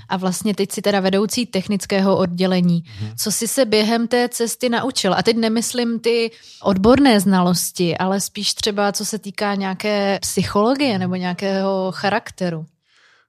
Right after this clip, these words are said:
Speaker 2: Charakter, no, to je složité. Že s těma lidma je to někdy fakt těžké. Jako fakt chápu, že někdo říká, že prostě s těma lidma je domluva jak s Tatarama, prostě jak kdyby nemluvili ani česky a, a jako co. A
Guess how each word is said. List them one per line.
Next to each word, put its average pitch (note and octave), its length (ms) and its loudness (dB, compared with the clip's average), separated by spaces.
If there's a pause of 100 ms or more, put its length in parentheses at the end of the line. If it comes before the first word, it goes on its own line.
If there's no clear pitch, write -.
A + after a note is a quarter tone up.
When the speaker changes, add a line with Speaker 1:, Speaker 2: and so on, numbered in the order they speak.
(160)
Speaker 2:
Charakter, C3 420 -2
no, B2 240 2
to B2 120 -6
je A#2 60 -4
složité. G#2+ 640 -4
Že B2 140 -2
s C3+ 60 -2
těma D3+ 220 0
lidma B2+ 240 2
je A#2+ 60 4
to B2 100 -4
někdy A2 260 -4
fakt G#2+ 200 -8
těžké. F#2+ 520 -10
Jako G#2+ 200 -8
fakt - 260 -6
chápu, A2+ 420 -4
že A2 140 -2
někdo G#2+ 260 -4
říká, G2+ 400 -4
že G2 120 -6
prostě G2+ 320 -12
s - 40 -8
těma A2 180 -6
lidma G#2 280 -6
je G#2 60 -6
domluva G#2 380 -4
jak G2+ 120 -6
s - 40 -10
Tatarama, G2+ 520 -6
prostě G#2 300 -10
jak G#2 100 -2
kdyby G#2 220 -4
nemluvili G#2 440 -6
ani G2+ 200 -6
česky G2 460 -6
a, G2 260 -4
a G#2 60 -8
jako G2+ 400 -8 (240)
co. G#2+ 200 -10 (400)
A G#2+ 160 -2